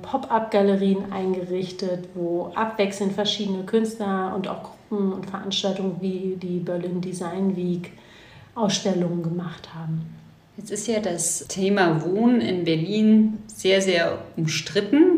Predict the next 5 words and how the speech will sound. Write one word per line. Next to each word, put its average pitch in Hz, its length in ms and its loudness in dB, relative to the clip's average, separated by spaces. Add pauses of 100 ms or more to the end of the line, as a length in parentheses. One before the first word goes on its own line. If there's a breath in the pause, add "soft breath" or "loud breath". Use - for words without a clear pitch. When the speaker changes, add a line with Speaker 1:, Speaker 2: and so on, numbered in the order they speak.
(220)
Speaker 2:
nicht? 214 380 -4
Die 180 40 -4
Mieten 165 680 -2 (320 loud breath)
steigen 240 560 2
teilweise, 202 920 4